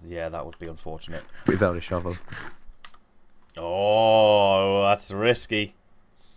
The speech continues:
Speaker 1: Hi, Mad M C Pe. Hi,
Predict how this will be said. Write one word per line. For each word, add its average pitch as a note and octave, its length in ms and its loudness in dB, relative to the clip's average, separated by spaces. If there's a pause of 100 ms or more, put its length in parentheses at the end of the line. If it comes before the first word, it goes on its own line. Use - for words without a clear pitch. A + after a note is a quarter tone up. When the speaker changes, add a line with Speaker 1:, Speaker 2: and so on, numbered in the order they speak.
(640)
Speaker 1:
Hi, G#2 460 -2 (300)
Mad F#2+ 560 -10
M F#2 540 -14
C F#2 520 -10 (480)
Pe. F#2+ 220 -8 (1700)
Hi, F#2 260 -16